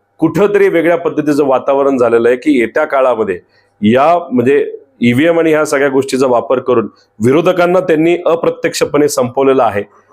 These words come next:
मग उद्या जाऊन आता त्यांना टार्गेट म्हणजे भाजपला टार्गेट हे मित्र पक्षाला संपवलेलंच असावं,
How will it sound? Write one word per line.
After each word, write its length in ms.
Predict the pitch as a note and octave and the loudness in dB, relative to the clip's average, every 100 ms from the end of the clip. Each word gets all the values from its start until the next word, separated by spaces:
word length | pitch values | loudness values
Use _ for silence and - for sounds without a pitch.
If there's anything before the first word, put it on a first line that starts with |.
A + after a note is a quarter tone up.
| - | -2
मग 100 | C3+ | -2
उद्या 360 | - C3+ D#3+ E3+ | 0 0 2 2
जाऊन 240 | E3+ F#3 | 2 0
आता 260 | D3 C3+ D#3 | -2 -2 -2
त्यांना 280 | D3 D3 D3 | 0 0 0
टार्गेट 480 | C3+ C3 C3+ A2+ | 0 0 0 -4
म्हणजे 160 | A2 A#2 | -2 -2
भाजपला 500 | A2 A2+ C#3 D3+ D3+ | 0 0 0 0 -2
टार्गेट 480 | D3 C3 B2 A#2+ - _ _ | 0 -2 0 -4 -6 _ _
हे 80 | D#3+ | 0
मित्र 300 | F3 F#3+ G#3 | 0 0 0
पक्षाला 420 | F#3 - F#3 F3+ | -2 0 0 2
संपवलेलंच 760 | F3+ D3+ D3+ D#3+ D#3+ D#3+ D#3+ - | 0 -2 0 0 2 2 0 -4
असावं, 440 | B2 A#2+ B2+ A#2 | -4 0 0 0